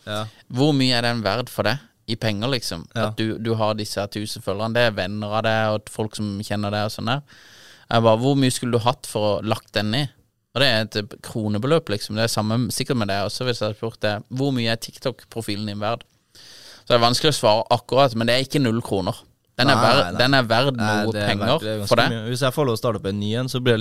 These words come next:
Speaker 1: litt mindre, men, eh, uansett, det er verdt en del penger.
Speaker 2: Ja, så det er jo en, det er jo allerede digital asset.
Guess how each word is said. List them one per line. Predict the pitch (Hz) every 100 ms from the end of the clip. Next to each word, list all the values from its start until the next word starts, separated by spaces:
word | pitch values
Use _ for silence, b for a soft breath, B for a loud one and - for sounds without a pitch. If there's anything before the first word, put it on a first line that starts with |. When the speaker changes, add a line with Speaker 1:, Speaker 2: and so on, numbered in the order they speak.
| 107
Speaker 1:
litt |
mindre, | 107 92 90 110
men, | 117 110
eh, | 104 104 98 101
uansett, | - 92 - -
det | 95
er | 87
verdt | 87 117
en | 139
del | 135 104
penger. | 90 98 135 -
Speaker 2:
Ja, | 123 135 151 _
så | - 131
det | 135
er | 143
jo | 120 120
en, | 101 113 110 _ _
det | 113 113
er | 113 120 139
jo | 117
allerede | - 113 110 110 107 110
digital | 107 107 104 -
asset. | - 123 - -